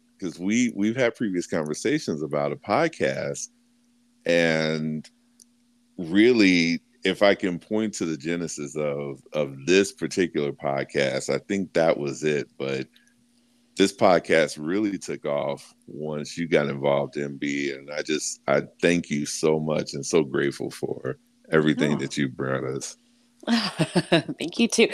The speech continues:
Speaker 2: I love that origin story. I don't think I realized that, of, you know, wanting to hold, hold this space for dialogue and conversation in that way, where it's not just, oh, you know, talking about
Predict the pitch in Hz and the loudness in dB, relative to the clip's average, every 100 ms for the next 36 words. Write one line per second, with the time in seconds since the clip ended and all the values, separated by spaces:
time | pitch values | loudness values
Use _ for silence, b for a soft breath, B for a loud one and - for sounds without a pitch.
0 | B - 220 262 480 440 247 185 403 466 | B 4 6 6 6 4 0 0 -2 -2
1 | 214 - 131 117 175 220 226 214 185 247 | -6 -6 -8 -8 -8 -10 -10 -8 -10 -10
2 | 131 123 - 117 117 b b b b b | -12 -12 -16 -18 -20 b b b b b
3 | - 147 123 151 160 156 147 160 147 - | -6 -6 -6 -4 2 4 4 4 2 2
4 | 170 160 160 b b b b b b b | 0 2 -2 b b b b b b b
5 | - 196 214 185 196 - - 175 175 175 | 0 4 4 4 2 0 -4 -4 -4 -6
6 | - 151 143 139 143 143 135 156 151 139 | -10 -8 -6 -8 -10 -12 -10 -10 -10 -10
7 | 131 - 135 131 - 135 - 117 139 208 | -12 -12 -12 -8 -6 -6 -6 -6 -6 -8
8 | - 131 117 113 117 117 127 107 117 120 | -10 -10 -10 -10 -10 -8 -8 -8 -8 -12
9 | b b b - 160 165 165 156 147 - | b b b -4 -4 4 4 4 0 -2
10 | - - 302 269 247 240 269 202 - 202 | -4 2 2 4 0 -2 -2 -4 -6 -10
11 | 208 196 185 185 - | -8 -6 -4 -6 -10